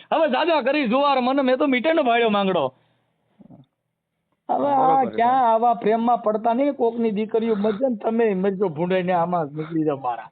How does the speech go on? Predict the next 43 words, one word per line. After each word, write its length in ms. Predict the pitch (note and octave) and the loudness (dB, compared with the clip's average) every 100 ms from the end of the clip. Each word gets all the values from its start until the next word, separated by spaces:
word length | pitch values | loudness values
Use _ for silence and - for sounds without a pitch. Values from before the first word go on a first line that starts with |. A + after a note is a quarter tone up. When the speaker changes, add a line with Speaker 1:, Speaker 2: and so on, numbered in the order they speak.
| _ - | _ -18
Speaker 2:
હું, 140 | B2+ - - - | -16 -16 -18 -12
હું 140 | A#3+ | -10
તો 180 | F3+ A3 | -8 -6
સાહેબ, 260 | G#3+ G#3+ A3+ - - | -4 -6 -8 -16 -8
જો 300 | F3+ D3+ B2 | -6 -4 -6
મારે 360 | A#2 C#3 F3+ | -6 -6 -4
આગળ 220 | E3 F3 F3 | -6 -6 -8
પાછળ 320 | F3 F3 E3 | -8 -10 -10
કોઈ 200 | E3 D3+ | -10 -12
છે 260 | - F3 | -8 -8
નહીં. 240 | E3 C#3 A#2+ | -6 -8 -8
હું 80 | E3 | -4
ને 60 | |
Speaker 1:
તમારે 160 | F3 F#3+ | -2 0
Speaker 2:
મારા 220 | A3 A3+ | 2 2
Speaker 1:
આગળ 160 | A3 A#3+ | 2 2
Speaker 2:
બે 40 | |
Speaker 1:
પાછળ 300 | A3+ A#3+ B3+ | 2 2 2
નથી, 220 | B3+ B3+ | 0 0
બા, 140 | C4+ B3 | 0 0
કોકના 340 | B3+ B3+ B3+ | 0 0 2
હૈસે 420 | A#3+ A3 C4+ C#4 | 2 0 0 0
એ 40 | B3+ | 2
વી 160 | A#3+ | 2
હજા. 360 | G#3 E3+ D3 C3+ - - - _ _ - | 2 2 0 -2 -8 -20 -20 _ _ -12
Speaker 2:
ના 200 | B2+ C3 | -12 -6
સાહેબ, 200 | D3 D3 _ _ - | -8 -10 _ _ -10
એટલે 240 | C#3 F3+ A3+ | -10 -8 -8
જ 40 | |
ને, 240 | G3+ F#3+ D#3 | -6 -6 -4
જો 100 | D#3 | -2
Speaker 1:
તમારો 160 | A#3+ | 0
Speaker 2:
આના 100 | C4 | 0
લગ્ન 80 | A#3+ | 0
Speaker 1:
દીકરો 260 | C4 B3+ C4+ | -2 0 2
આમાં 280 | B3+ B3+ | 2 2
કોકનું 400 | A3 A#3+ B3 B3+ | 0 0 0 -2
ઘર 200 | G3+ A3 | 0 0
ભાંચે, 400 | G3 G3+ G#3+ A3 | 2 0 0 0
રવા 220 | G#3 F#3 F3+ | 2 2 0
દ્યો, 260 | G3 G#3+ - _ | -2 -4 -8 _
સુધરી 280 | - E3+ F3+ | -6 -2 0
જાઓ. 180 | G3 | 0